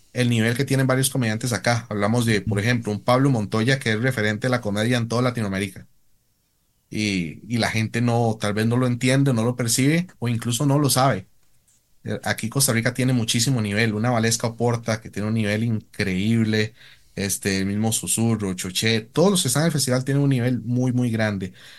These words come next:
Incluyendo también que metimos a dos openers, que son, eh, Jofi Vargas y Maricruz Arias, que son comediantes que llevan menos tiempo haciendo comedia, pero tienen un nivel como para estar en un festival. Entonces ahí los pusimos a abrir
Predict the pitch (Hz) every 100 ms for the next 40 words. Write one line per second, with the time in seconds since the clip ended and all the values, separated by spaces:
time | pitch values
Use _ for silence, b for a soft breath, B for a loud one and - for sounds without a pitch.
0 | B 170 175 202 185 190 202 139 135 160
1 | 180 147 113 120 147 123 110 113 175 180
2 | 170 139 - 101 113 120 131 127 - 107
3 | 98 92 90 - 120 131 135 139 156 147
4 | 113 107 92 107 135 143 180 - b b
5 | b - 110 120 147 147 156 143 110 110
6 | 120 139 110 - 127 131 165 180 - 180
7 | 180 165 160 165 175 170 175 190 208 -
8 | B B B 135 127 135 143 151 151 143
9 | 143 143 147 139 120 110 113 120 135 143
10 | 135 113 120 160 135 113 117 117 127 107
11 | 117 127 135 104 104 143 180